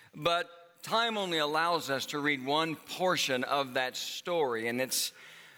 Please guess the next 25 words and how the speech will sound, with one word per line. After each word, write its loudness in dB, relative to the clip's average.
uh, 0
the 0
portion 0
that's 0
found 0
in 0
Luke -2
chapter 0
one 0
as 0
a 2
young 0
girl 2
named 0
Mary 4
is 0
visited 0
by 2
an -2
angel 0
named 0
Gabriel 2
with 0
a 2
message -2